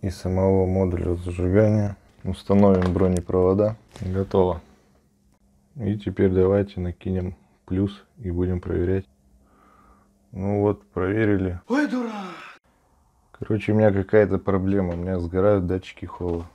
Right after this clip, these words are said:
Speaker 1: По цветам всё нормально. Подключаю. Дым. И даже загореться может. И так уже несколько раз она может дымить бесконечно. Я установил новый датчик.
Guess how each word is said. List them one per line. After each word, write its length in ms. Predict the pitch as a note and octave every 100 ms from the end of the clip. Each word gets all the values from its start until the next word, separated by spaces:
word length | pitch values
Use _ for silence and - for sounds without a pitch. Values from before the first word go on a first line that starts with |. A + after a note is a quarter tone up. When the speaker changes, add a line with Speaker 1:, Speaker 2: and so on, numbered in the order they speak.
| - _ _ _ _
Speaker 1:
По 100 | E2+
цветам 480 | - F2+ - G2+ G2+
всё 200 | - F#2+
нормально. 480 | F#2+ F#2+ F#2+ F2 E2+ _ _ -
Подключаю. 680 | - - F2 - G#2 G2 F2+ _ _ _ _ -
Дым. 500 | F2 F#2+ A#2 A2 G2 _ _ _ _ -
И 160 | F#2
даже 300 | F#2 G2 F#2
загореться 500 | F2+ F#2 F#2+ F2+ -
может. 260 | F2 D#2+ D2+ _ - - - - - - - - -
И 80 | E2+
так 220 | G#2 G2
уже 160 | F#2+ F#2
несколько 420 | F#2+ - - F#2+
раз 200 | F#2+ -
она 160 | F2 F2
может 300 | F2+ E2+ E2+
дымить 460 | F#2 A2 G2 - - _ _ _ _ _
бесконечно. 680 | - - G2 F#2+ - - F2+ _
Я 100 | F#2
установил 640 | F#2 - G#2 G2+ G#2+ G#2+ G2 - - -
новый 320 | G2 G2 G2 F#2
датчик. 400 | G2+ G#2 -